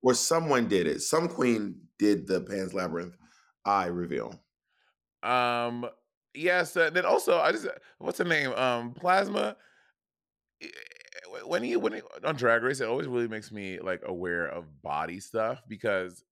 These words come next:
Speaker 2: and it's just so small, but if, it, it, because Plasma, I, I, I don't know how to identify, but she's being perceived as, I'm guessing, male. Her titties are just out. And, like, they're not centering her nipples. But if it was, like,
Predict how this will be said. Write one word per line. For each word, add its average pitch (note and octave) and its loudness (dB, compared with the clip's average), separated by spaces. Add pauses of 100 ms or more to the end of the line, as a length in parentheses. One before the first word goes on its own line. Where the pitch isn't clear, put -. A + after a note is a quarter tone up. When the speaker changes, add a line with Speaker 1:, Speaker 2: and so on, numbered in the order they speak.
Speaker 2:
and A2 -4
it's G#2+ -8
just A#2 -8
so G2+ -2
small, F2+ -6 (220)
but - -6
if, C#3 -2 (340)
it, A#2 -2
it, G#2+ -8 (180)
because C3 -6
Plasma, G#2 0 (300)
I, F#2+ -6 (260)
I, F#2+ 0
I F2 -2
don't A2+ -6
know G2+ -2
how F#2 0
to F2+ 0
identify, D#2+ -6
but D#2 -10 (340)
she's G#2+ -10
being G2 -10
perceived F2 -8
as, D#2 -8
I'm D#2+ -16 (200)
guessing, E2+ -12
male. F#2+ -6 (320)
Her C3+ 2
titties C#3 -4
are G#2+ 0
just G2+ -4
out. F#2 0 (560)
And, A2 -6
like, A2+ 2
they're A#2 0
not A#2+ 0
centering A2+ -4
her G#2+ -4
nipples. G2+ -4
But G2 -2
if A#2+ 0
it B2 -2
was, A2 0
like, F#2+ 0